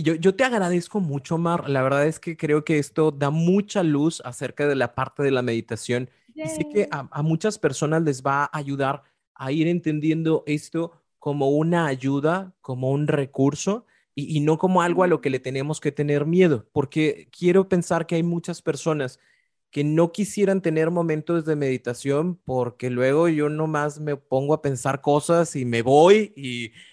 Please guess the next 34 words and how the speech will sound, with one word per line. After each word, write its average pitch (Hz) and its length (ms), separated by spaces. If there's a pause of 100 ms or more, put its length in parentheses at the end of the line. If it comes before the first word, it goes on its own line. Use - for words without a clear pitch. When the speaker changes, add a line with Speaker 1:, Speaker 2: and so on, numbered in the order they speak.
(120)
Speaker 1:
eh, 143 240
mi 151 200
medita-, 160 380
voy 208 160
a 254 40
hacer 233 160
una 214 180
meditación 180 680
para 139 200
no 165 160
ser 175 180
celoso, 113 500
¿no? 196 280
Y 165 160
entonces 160 480
empiezo 156 480
así, 156 400
maldito 143 540
asqueroso 151 560
que 120 100
fue 135 220
y 160 60
se 160 120
metió 147 380
con 131 120
no 147 100
sé 147 100
quién, 147 200
ta, - 140
ta, 147 140
ta, 151 160
ta, 135 100
ta, 123 120
ta. - 180